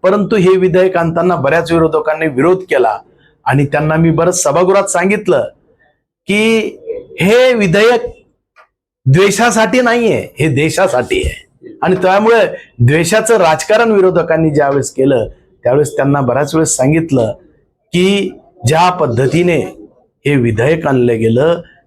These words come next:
हे विधेयक आणण्याच्या मागे भूमिका आहे जी वामपंथ्यांनी अराजकता या देशात माजवलेली आहे, या देशाचे तुकडे करू इच्छितात, त्या वामपंथ्यांना त्यांच्या मुसक्या आवळण्यासाठी, त्यांना मातीत गाडण्यासाठी हे जनसुरक्षा विधेयक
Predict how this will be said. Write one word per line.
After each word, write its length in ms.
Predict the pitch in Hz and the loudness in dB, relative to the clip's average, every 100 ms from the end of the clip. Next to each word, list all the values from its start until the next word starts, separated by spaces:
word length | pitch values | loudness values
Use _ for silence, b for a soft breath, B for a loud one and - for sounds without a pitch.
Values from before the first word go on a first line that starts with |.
| _ | _
हे 140 | 127 143 | 0 2
विधेयक 460 | 123 117 131 143 | 0 0 -2 -2
आणण्याच्या 480 | 127 127 127 120 127 | -2 0 -2 -2 -2
मागे 320 | 120 113 120 | -2 0 0
भूमिका 440 | 120 104 123 120 123 | 0 0 -2 0 -2
आहे 400 | 113 120 147 185 B B B 139 | 0 0 0 -2 B B B 0
जी 200 | 139 226 | 2 2
वामपंथ्यांनी 880 | 196 156 226 247 233 233 214 220 220 | 2 2 2 2 2 2 2 2 2
अराजकता 580 | 196 196 185 202 - 190 | 4 2 2 0 0 2
या 180 | 185 175 | 2 2
देशात 420 | 170 160 170 156 | 0 0 -2 0
माजवलेली 540 | 151 180 220 190 156 | 0 2 2 2 0
आहे, 340 | - - - - | -4 -10 -16 -4
या 80 | 180 | -2
देशाचे 460 | 170 185 190 185 196 | 2 2 0 0 0
तुकडे 440 | 196 196 277 277 | 0 0 2 2
करू 180 | 208 190 | 2 2
इच्छितात, 460 | - - 135 113 104 b b _ 147 | 0 -6 -4 -4 -4 b b _ -2
त्या 120 | 151 | 0
वामपंथ्यांना 960 | 127 175 190 175 165 151 151 156 190 190 B - | 2 0 0 -2 -2 0 0 0 0 -2 B -4
त्यांच्या 300 | 139 135 156 | -2 0 0
मुसक्या 480 | 127 160 160 226 226 | 0 0 0 2 2
आवळण्यासाठी, 760 | 180 170 151 131 - - 175 180 B - | 4 2 0 -2 -4 -4 -2 -4 B -4
त्यांना 260 | 156 151 | 0 0
मातीत 440 | 120 127 170 175 285 | 0 2 2 2 0
गाडण्यासाठी 800 | 175 165 151 139 131 127 139 - | 2 0 0 -2 -2 -2 -4 -6
हे 320 | _ 135 120 | _ -4 0
जनसुरक्षा 640 | 131 147 - 127 123 - | 0 0 0 -2 -2 0
विधेयक 420 | 127 107 113 123 | 0 0 0 -2